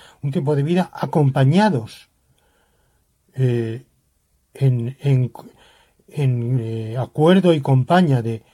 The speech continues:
unos con otros para un fin que es, como ya he dicho, vivir más y mejor conjuntamente. Bueno, la vida es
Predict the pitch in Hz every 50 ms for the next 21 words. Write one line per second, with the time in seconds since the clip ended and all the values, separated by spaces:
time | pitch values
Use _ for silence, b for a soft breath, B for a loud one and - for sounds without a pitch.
0 | _ _ _ _ _ _ _ _ _ - 151 147 135 135 135 - - - 139 135
1 | 147 151 139 - 147 147 180 202 - - - _ _ _ _ _ _ _ _ _
2 | _ _ _ _ _ _ 143 135 131 131 120 117 127 - _ _ _ _ - 131
3 | 127 117 - - 160 160 165 185 220 233 - _ _ _ _ _ _ _ _ _
4 | _ _ _ - 131 131 131 139 160 165 - - - _ _ _ _ _ _ _
5 | _ _ - - 104 98 101 98 117 123 127 131 147 151 139 - - 175 185 220
6 | 233 _ _ _ _ _ _ _ 120 117 127 120 139 156 156 147 135 135 - _
7 | _ - 135 135 147 165 185 208 214 - - - - _ _ _ - 151 143 135
8 | 135 131 - 170 196 226 b b b b b b b b _ 226 214 202 175 135
9 | - - 208 196 185 - 139 123 110 104 98 92 - - 101 - _ _ _ _
10 | _ _ _ _ _ _ _ _ _ _ _ _ b b b b b b b b
11 | b b b b b b b b b b b b b b b b b - 202 180
12 | 147 156 - _ _ 190 185 190 180 208 254 262 240 240 220 - - _ _ _
13 | _ _ _ _ _ _ _ _ _ _ _ _ _ _ _ _ - 202 208 202
14 | 190 - - - -